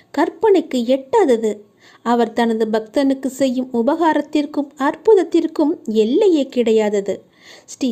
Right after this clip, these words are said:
சாயப்பாவின் நேரடியான தரிசனத்திற்கு கொடுத்து வைக்காத எளிய ஆத்மாக்களின் கண்களுக்கு விருந்தாகும் சிறந்த வழிபாடே ஸ்ரீ சாயி தத்சரித உபதேச பொன்மொழிகளாகும். சாய்பாபாவின் அறிவுரைகளும்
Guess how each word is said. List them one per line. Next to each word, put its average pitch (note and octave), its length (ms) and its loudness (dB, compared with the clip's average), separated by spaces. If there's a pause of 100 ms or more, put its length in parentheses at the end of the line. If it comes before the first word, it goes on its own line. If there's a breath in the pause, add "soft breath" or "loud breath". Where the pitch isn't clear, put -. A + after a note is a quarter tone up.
சாயப்பாவின் B3 880 -2
நேரடியான A3 720 0
தரிசனத்திற்கு B3+ 920 0
கொடுத்து C#4+ 460 0
வைக்காத A#3 500 0 (120)
எளிய D4+ 320 4 (140)
ஆத்மாக்களின் G#3+ 800 -4
கண்களுக்கு A#3 720 -2 (400 loud breath)
விருந்தாகும் A3+ 800 0
சிறந்த D4+ 480 2
வழிபாடே G#3+ 680 0 (300 loud breath)
ஸ்ரீ - 220 -4 (140)
சாயி A3+ 560 -2 (180)
தத்சரித A3+ 800 -2
உபதேச A3+ 640 0
பொன்மொழிகளாகும். G3+ 960 -2 (600 soft breath)
சாய்பாபாவின் G#3+ 1000 -2
அறிவுரைகளும் B3+ 800 0